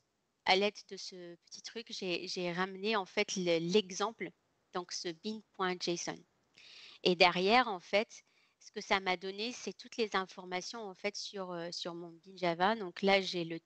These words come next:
texte que j'ai mappé ici. Et, euh, j'ai, euh, j-, quand on a le, euh, donc le first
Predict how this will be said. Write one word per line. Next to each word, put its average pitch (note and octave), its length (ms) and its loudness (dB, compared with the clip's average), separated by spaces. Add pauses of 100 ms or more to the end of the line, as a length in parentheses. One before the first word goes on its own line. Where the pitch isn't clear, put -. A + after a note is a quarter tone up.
texte - 460 -4
que F#3+ 100 -8
j'ai E3 200 -4
mappé E3+ 400 0
ici. F#3+ 440 -8 (1700)
Et, G#3 260 10
euh, F#3+ 320 8
j'ai, G3 420 6
euh, F3+ 640 4 (120)
j-, F#3+ 420 -6 (140)
quand G#3 240 -4
on G#3 180 0
a G#3+ 160 8
le, G3+ 140 0
euh, F3 540 -2 (300)
donc F3 260 -8
le F#3+ 80 -4
first - 360 -6